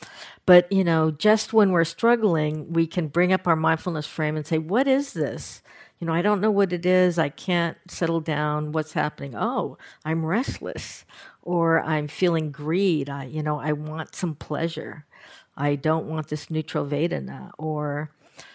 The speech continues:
you know, I have doubt about whether I'm doing this right, or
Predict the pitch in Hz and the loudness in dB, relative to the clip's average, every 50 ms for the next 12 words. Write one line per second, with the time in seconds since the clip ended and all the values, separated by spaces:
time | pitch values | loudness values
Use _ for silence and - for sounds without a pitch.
0 | _ _ - 156 156 156 151 147 147 151 160 151 156 - - - 156 175 214 220 | _ _ -4 -2 2 4 4 4 4 4 2 0 -2 -2 -2 2 4 4 4 4
1 | 170 151 147 147 143 143 139 120 123 156 156 147 156 151 147 147 143 139 147 147 | 2 2 0 -4 -4 -4 -4 -4 -2 -2 -2 0 0 -2 -2 -4 -4 -4 -4 -4
2 | 147 139 135 135 - - - 143 147 160 190 196 175 151 147 143 - - - 151 | -4 -6 -8 -8 -10 -10 -8 -6 -4 -2 0 0 0 -2 -2 -6 -8 -8 -6 -6
3 | 147 143 143 | -4 -6 -6